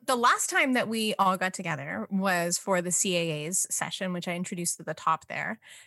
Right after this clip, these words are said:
And I talked a little bit about what kind of had resonated with me.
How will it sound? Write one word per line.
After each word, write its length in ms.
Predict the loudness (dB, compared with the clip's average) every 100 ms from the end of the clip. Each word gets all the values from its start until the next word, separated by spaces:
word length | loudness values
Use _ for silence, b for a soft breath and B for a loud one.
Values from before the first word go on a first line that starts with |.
| B
And 340 | 0 2 2 2
I 120 | 2 2
talked 220 | 2 4
a 80 | 4
little 160 | 4
bit 140 | 4 2
about 400 | 2 2 2 2
what 160 | 0
kind 240 | 0 0 2
of 80 | 2
had 300 | 2 2 2
resonated 800 | 2 2 0 0 0 -2 -4 -6
with 240 | -4 -2
me. 480 | -2 -2 -4 -6 -8